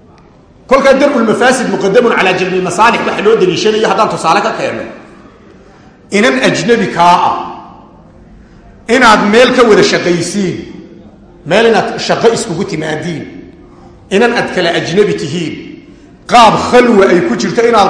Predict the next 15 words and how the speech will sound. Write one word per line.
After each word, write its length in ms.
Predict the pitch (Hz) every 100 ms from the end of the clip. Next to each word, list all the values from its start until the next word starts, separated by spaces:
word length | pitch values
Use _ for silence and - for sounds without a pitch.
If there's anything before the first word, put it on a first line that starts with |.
| -
qol 160 | 240 254 214
yar 120 | -
iskugu 300 | - 175 226
timaadiin 520 | 185 175 175 220 220
oo 120 | 220 - - -
shaqa 500 | - - 269 254 202
idinka 220 | 180 170 190
dhaxaysa. 460 | - 131 - 131 - - - - - - - - - -
Hawshan 320 | 202 262 240 247
dhinac 220 | 262 175
maslaxad 400 | 185 - 180 - 190
baa 100 | 214
ka 120 | 220
muuqato 400 | 202 - 180 226
oo 240 | 240 180